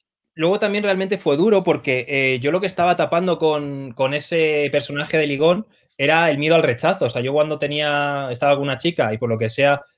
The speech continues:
me conectaba a un pequeño rechazo, yo la mandaba a la grada y siguiente. Por tanto, no me dejaba querer, no dejaba ser querido y no tenía una relación bonita, ¿no? Eh, de amor, tanto con, con una pareja como mis,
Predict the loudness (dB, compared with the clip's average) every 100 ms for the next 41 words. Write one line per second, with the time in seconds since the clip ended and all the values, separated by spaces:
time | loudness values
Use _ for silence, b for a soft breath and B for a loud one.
0 | b -2 0 2 0 2 4 6 6 4
1 | 0 0 0 0 0 0 2 0 -2 _
2 | _ _ -4 0 0 0 0 2 2 4
3 | 2 4 4 2 -2 _ -8 -6 -2 2
4 | 2 2 0 0 -2 0 0 0 0 0
5 | 2 0 2 2 2 0 _ _ -4 -2
6 | 2 2 2 0 0 0 0 2 0 -4
7 | _ -6 -2 0 2 0 -4 _ _ 0
8 | 2 0 2 2 2 0 0 0 0 -2
9 | -2 -2 0 0 0 -4 _ _ -20 -8
10 | -2 -2 -2 -2 2 2 2 2 2 2
11 | 2 2 -2 0 0 2 -2 -2 -4 -4
12 | -6 -6 -10 _ -4 -4 -4 -2 0 2
13 | 2 0 2 0 0 0 -2 -4